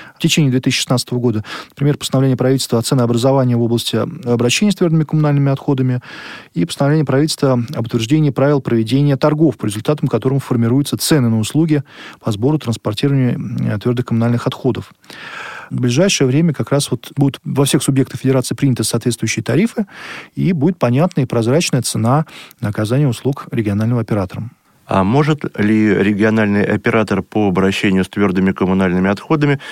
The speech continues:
Speaker 2: отказать собственнику отходов в заключении договора?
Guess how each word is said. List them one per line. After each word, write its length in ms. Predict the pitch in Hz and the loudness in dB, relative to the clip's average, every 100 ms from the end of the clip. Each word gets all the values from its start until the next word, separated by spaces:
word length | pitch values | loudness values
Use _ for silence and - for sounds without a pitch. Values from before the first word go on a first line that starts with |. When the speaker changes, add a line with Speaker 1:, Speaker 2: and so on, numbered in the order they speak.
| - - | -12 -4
Speaker 2:
отказать 640 | - - 127 120 101 - - | -2 2 2 4 2 -2 -8
собственнику 680 | - 113 - 104 95 - | -2 -2 0 0 0 2
отходов 480 | 104 101 151 147 139 | 0 0 0 0 0
в 120 | - 92 | -4 -4
заключении 480 | 92 95 - 104 | -2 -2 0 0
договора? 560 | 104 98 101 101 92 | 0 2 2 2 0